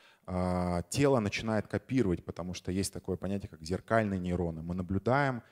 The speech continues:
и начинаем, то есть тело начинает подстраиваться под эти. Ты начинаешь видеть, как он разговаривает, его голос, осанка. Это очень, это самое главное.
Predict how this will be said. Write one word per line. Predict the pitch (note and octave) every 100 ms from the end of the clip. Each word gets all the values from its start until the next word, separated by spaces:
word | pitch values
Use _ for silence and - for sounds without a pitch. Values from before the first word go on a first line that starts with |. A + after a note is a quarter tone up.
| _ _
и | G#2+
начинаем, | G#2+ - G#2+ A2 G#2+ - _
то | G2
есть | -
тело | A#2+ A#2
начинает | G2+ - A2 G2+
подстраиваться | - F#2+ - A2 G#2 F#2 -
под | F2+ E2+
эти. | F#2 F2+ - - - -
Ты | F#2
начинаешь | G2 - A#2 B2 - _ -
видеть, | A#2+ B2
как | G2+ -
он | G#2
разговаривает, | G#2 A2 G2+ F#2+ E2+ D2+ D2+
его | - F#2+
голос, | G#2+ G#2+ F#2+ D#2+ - - _ _
осанка. | G2 - A#2+ G#2 F#2+ C2 - _ _
Это | G2 -
очень, | F#2+ A#2+ A2+ -
это | D#2+ -
самое | F2+ C3+ A#2 F#2
главное. | F#2+ G2 D#2+ D2